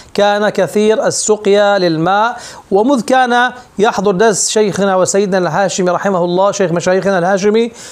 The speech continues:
بقي على هذه إلى أن صار الشيخ شيخ الطريقة، وهو لا يزال يحت-، يح-، يحمل هذا.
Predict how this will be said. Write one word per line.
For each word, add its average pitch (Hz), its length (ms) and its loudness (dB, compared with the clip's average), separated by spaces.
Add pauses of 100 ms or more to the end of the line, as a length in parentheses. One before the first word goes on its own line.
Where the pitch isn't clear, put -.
(160)
بقي 214 260 0
على 196 200 2
هذه 214 480 2 (280)
إلى 214 140 2
أن 202 120 0
صار 214 280 -2
الشيخ 214 320 0
شيخ 202 260 0
الطريقة، 220 640 0 (200)
وهو 208 280 2
لا 202 220 2
يزال 208 360 0 (220)
يحت-، 208 280 0
يح-، 220 280 0
يحمل 208 640 0
هذا. 139 280 -2